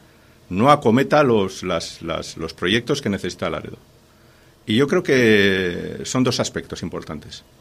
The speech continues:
Aptitud y actitud. Es decir, por una parte, no están preparados para llevarlos a cabo, está claro que les queda grande el, el tema, y luego tema, también hay un tema de actitud. No recuerdo, la verdad, es, eh,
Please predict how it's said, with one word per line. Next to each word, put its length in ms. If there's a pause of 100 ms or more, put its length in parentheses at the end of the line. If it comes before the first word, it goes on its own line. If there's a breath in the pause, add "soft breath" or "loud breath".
(400 soft breath)
Aptitud 500 (560)
y 160
actitud. 520 (480)
Es 100
decir, 300
por 120
una 140
parte, 240
no 180
están 280
preparados 440
para 160
llevarlos 300
a 80
cabo, 240
está 180
claro 240
que 60
les 140
queda 160
grande 400
el, 340
el 140
tema, 260 (500 loud breath)
y 100
luego 180
tema, 260
también 220
hay 60
un 60
tema 200
de 80
actitud. 420 (1120 soft breath)
No 460
recuerdo, 680
la 160
verdad, 320 (120)
es, 280
eh, 760